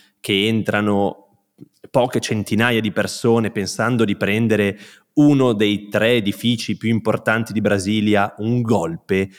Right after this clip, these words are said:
Questa cosa rispetto al golpe come ce l'abbiamo in testa, come l'abbiamo visto anche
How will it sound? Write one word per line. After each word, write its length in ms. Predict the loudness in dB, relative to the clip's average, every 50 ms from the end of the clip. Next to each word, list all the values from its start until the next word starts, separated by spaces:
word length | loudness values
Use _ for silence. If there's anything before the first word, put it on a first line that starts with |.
| _ _
Questa 400 | _ -2 -2 -2 0 -2 -4 -2
cosa 500 | 0 0 0 2 2 0 -2 -4 -4 -4
rispetto 720 | -4 -6 -6 -4 -2 -2 -2 -2 -2 -2 0 0 0 -2 _ _ _ _ _ _ _
al 280 | -10 -8 -6 -6 -4 -2
golpe 420 | 0 2 4 4 2 2 0 -4
come 200 | -4 -2 -4 -4 -4
ce 100 | -4 -4
l'abbiamo 320 | -4 -2 -2 -2 0 0
in 120 | 0 -2 -2
testa, 360 | 0 0 0 0 0 -2 -2
come 180 | -2 0 0 2
l'abbiamo 340 | 2 2 2 2 2 2 2
visto 340 | 0 0 -2 -2 -4 -2 0
anche 560 | 0 2 0 0 0 -2 -2 -2 -2 -4 -6